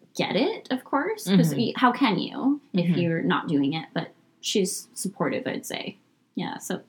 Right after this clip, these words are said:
Speaker 1: mixed bag with people. Just depends.
Speaker 2: Mm-hmm. And I think I've, I've expressed this before on the podcast as well. I found,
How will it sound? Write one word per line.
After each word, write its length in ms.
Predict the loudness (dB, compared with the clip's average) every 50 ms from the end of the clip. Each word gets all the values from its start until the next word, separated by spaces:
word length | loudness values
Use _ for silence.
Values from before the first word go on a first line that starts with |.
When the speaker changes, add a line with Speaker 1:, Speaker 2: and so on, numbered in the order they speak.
| _ _ -2
Speaker 1:
mixed 260 | -2 -2 -2 -4 -2 0
bag 260 | 0 0 0 0 -2
with 180 | -4 -4 -2
people. 460 | -4 -4 -4 -4 -6 -6 -6 -6 -8 -8
Just 220 | -10 -10 -10 -6 -6
depends. 580 | -6 -6 -4 -4 -2 -2 -2 -2 -4 -8 -14 -20 _ _ _ _ _ _ _ _ _ _ _ 4
Speaker 2:
Mm-hmm. 340 | 6 6 6 6 2 -2 -6 -8 -12 _ _ _ -20 -2 4
And 80 | 6 6
I 60 | 6
think 160 | 6 6 4
I've, 140 | 2 2 2 2
I've 180 | 2 2 2 0
expressed 340 | -4 -4 -4 -4 -4 -4
this 120 | -6 -6 -4
before 300 | -4 -4 -2 -2 -2 -2
on 80 | -2
the 60 | -2 -2
podcast 460 | 0 -2 -2 0 0 0 0 0 -2
as 140 | -4 -4 -2
well. 220 | -2 0 0 0
I 140 | 0 0 -2
found, 460 | -2 -2 0 0 0 0 -2 -4 -6